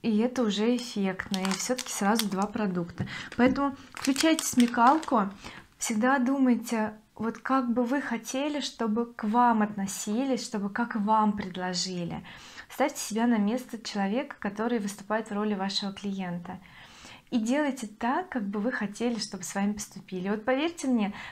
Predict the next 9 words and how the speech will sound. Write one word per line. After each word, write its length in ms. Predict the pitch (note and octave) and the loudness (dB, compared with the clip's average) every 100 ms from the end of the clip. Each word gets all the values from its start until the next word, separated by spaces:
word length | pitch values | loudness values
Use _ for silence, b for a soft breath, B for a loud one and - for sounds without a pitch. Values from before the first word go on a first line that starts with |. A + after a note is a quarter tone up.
| - | -14
что 280 | - A#3 A#3+ | -4 2 4
это 200 | B3+ B3+ | 4 0
беспроигрышный 840 | C#4 - D#4 C#4 G#3 G3+ - G#3 | -2 0 4 4 4 0 -2 -2
вариант. 460 | G#3 G#3+ B3+ F4+ F#4+ - _ _ b b b _ - - | 0 4 4 2 -4 -18 _ _ b b b _ -20 -6
У 100 | G#3 | -2
вас 180 | G#3+ G#3+ | -2 -2
всегда 280 | G#3+ B3 | 0 2
будут 300 | C4 A#3+ A3+ - - | 2 0 -2 -6 -10
заказы, 640 | G#3+ G#3 G#3 B3 C#4 C#4 | -6 -2 2 2 2 -2